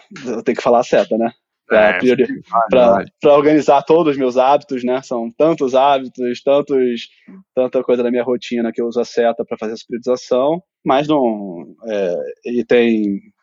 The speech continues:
Speaker 1: o knowledge base pra mim é muito importante também, né? Onde eu guardo essas, as minhas informações, as minhas reflexões que eu faço ali em papel e caneta ou, ou em iPad, eu tenho que armazenar isso tudo em lugar, todo o conhecimento, e aí eu uso um misto de Evernote e Notion.
Speaker 2: É,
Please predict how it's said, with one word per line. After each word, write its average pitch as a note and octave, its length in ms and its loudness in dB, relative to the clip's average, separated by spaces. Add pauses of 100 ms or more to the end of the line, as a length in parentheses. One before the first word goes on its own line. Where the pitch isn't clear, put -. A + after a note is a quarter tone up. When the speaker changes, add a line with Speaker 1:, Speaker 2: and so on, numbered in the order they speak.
Speaker 1:
o C3 80 4
knowledge D3+ 380 4
base C#3 280 4
pra A#2+ 120 0
mim C3 100 4
é C3 60 2
muito C3 160 0
importante A#2+ 500 -2
também, A2 240 -4
né? G#2+ 140 -4 (240)
Onde C#3 180 0
eu C#3+ 80 2
guardo C3+ 220 4
essas, A#2+ 260 -6 (320)
as A#2+ 80 2
minhas C3 160 0
informações, B2+ 720 0
as A#2+ 60 0
minhas B2+ 160 -2
reflexões C3 680 -2
que - 80 -6
eu A#2+ 60 0
faço B2 320 0
ali A#2 260 0 (340)
em B2 60 -6
papel C3 300 2
e B2+ 40 -2
caneta B2+ 520 0 (200)
ou, A2 600 0
ou C3+ 140 2
em C#3 120 2
iPad, D3+ 420 4 (140)
eu C3 120 -6
tenho B2+ 140 -4
que - 60 -6
armazenar B2+ 600 0
isso B2+ 160 -4
tudo B2 100 -6
em A2+ 40 -4
lugar, B2 240 0
todo B2+ 120 -6
o B2+ 60 -4
conhecimento, A#2+ 640 -4
e B2 60 2
aí B2 140 0
eu B2 100 0
uso A#2 480 -2 (120)
um C3 100 0
misto C3 360 0
de A#2+ 340 2
Evernote A#2+ 640 0
e A#2 40 0
Notion. G2+ 380 -6 (280)
Speaker 2:
É, G2 400 -4